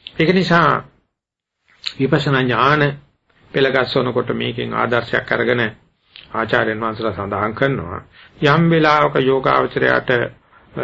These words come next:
නාම රූප පරිච්ඡේද ඥාන වශයෙන් මේ තියෙන්නේ ආස්වාස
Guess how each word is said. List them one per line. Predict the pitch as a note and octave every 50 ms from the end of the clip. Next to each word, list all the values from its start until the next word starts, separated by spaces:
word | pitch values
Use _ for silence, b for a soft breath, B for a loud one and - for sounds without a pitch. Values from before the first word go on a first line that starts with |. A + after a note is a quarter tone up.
| A#2+ A2 A2
නාම | A2+ A2+ B2 B2+ B2+ C3
රූප | C3+ C3+ C3+ C3 A#2+ B2
පරිච්ඡේද | - C3 B2+ A#2+ - - C3 A#2+
ඥාන | A#2 A#2 A#2+ A#2 A#2 A#2+ A#2+
වශයෙන් | A2+ A2+ A2 - - B2+ A#2 A2+ G#2 G2 _ _ b b b b b b b
මේ | - C3+ C3 C3+ C#3+ C#3+
තියෙන්නේ | C#3 C#3 C#3 C3+ C3+ C3 C3 C3 C3 C3 B2+
ආස්වාස | A#2+ A#2 B2+ B2+ - - - B2 A#2+ A#2+ B2 A#2+